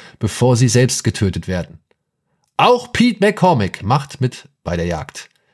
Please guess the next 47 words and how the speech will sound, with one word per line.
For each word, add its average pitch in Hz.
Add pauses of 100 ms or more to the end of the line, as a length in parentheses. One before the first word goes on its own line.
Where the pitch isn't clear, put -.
(140)
Dem 95
Sieger 165
und 113
dessen 120
Familie 113
winkt 123
genug 123
Geld 113
für -
einen 101
Neuanfang 95
fern 110
der 98
öden 101
Heimat. 92 (460)
Dafür 135
ist -
Pete 131
bereit, 113
alles 117
zu 117
riskieren, 110
sogar 98
sein 98
Leben. 82
Doch 95
bevor -
die 110
Nacht 117
zu 104
Ende 107
geht, 98
muss 98
er 98
der 92
grauenhaften 104
Wahrheit 98
hinter 92
dem 90
Ritual 90
ins 87
Gesicht 92
sehen. - (1500)
Ja, 87
oder 101
in 95
halt 98